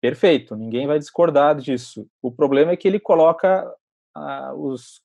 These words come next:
os colegas de farda dele numa situação difícil, porque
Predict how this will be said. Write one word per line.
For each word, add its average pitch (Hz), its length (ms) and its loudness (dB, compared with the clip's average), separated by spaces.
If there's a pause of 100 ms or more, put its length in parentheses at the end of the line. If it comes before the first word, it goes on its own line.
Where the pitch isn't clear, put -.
(160)
os - 140 -20
colegas 117 500 2
de 120 60 -12
farda 113 320 -4
dele 117 200 -6
numa 170 200 -6
situação 180 380 -6
difícil, 190 540 -4
porque 143 380 0